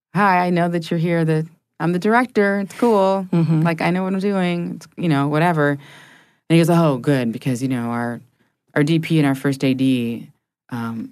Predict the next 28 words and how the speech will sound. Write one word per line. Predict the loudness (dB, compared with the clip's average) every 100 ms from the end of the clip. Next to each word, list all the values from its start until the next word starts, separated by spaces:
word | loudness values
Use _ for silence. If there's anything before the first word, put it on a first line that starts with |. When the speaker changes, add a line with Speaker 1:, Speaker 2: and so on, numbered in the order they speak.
| -4
Speaker 1:
have | 0
a | 2
reputation | 0 -2 -2 -2 -4
of | -6 -4
being, | -4 -4
can | -4 -4
be | -4
a | -6
little | -6
aggressive | -8 -6 -6 -6
with | -8 -8
their | -8
own | -6
agendas, | -6 -6 -6 -6
especially | -10 -8 -8 -6
with | -10 -6
women | -4 -4
directors. | -6 -8 -8 -12 -14
So | -10 -10 -8
I |
just | -8 -8 -4
wanted | -4
to |
give | -6
you | -10
the | -10
heads | -10 -8
up." | -10